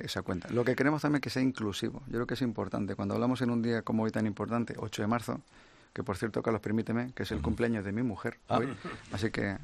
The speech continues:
Speaker 1: es un día de doble celebración para mí, eh, es un concepto amplio y lo que hacemos simplemente es una llamada, eh, de atención, yo creo que para todos, ¿no? Para que
Speaker 2: Y Rame, ¿y de, y de igualdad cómo vais en el Banco de,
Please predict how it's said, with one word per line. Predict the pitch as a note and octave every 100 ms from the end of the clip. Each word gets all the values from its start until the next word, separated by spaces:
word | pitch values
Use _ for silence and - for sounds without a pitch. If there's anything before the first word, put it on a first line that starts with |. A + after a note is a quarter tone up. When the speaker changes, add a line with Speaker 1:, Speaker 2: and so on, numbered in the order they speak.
| C#3+
Speaker 1:
es | G#2
un | G#2+ G#2+
día | A2+ G#2+
de |
doble | A2 A#2
celebración | G#2+ G#2 G2 G2 G#2+
para | G2
mí, | G#2 D3 - - - - - - -
eh, | A#2 A2 G#2 G2+ G2 G2
es | - A#2+
un | C3+
concepto | B2 B2+ A#2 B2
amplio | A2+ A2 G2+ F#2+ G2+
y | G#2+
lo | G#2
que | -
hacemos | G#2 A2
simplemente | A2+ A2 G#2+
es | -
una | G#2+
llamada, | G#2 G#2 A2 A2+ A#2 - -
eh, | F#2+ F#2+ - -
de | G2
atención, | F#2+ G2+ - A2
yo | G#2+
creo | G#2+
que | G#2+ G#2 G2 F#2+ - - - - _
para | - G2+
todos, | C3 B2+ G2 G2
¿no? | A2 - -
Para | G#2 G#2
que | - G#2+ - - - - -
Speaker 2:
Y | A#2
Rame, | C3+ C3
¿y | A#2 A#2
de, | A#2+ A2+
y | A#2+
de | A#2 B2+
igualdad | A#2 B2 A#2+ D#3
cómo | F3+ E3
vais | D3 B2+ -
en | G#2+ G2+
el | F#2+ F2+ E2+ - -
Banco | F2+ F2 E2 D2+
de, | C#2+ C2+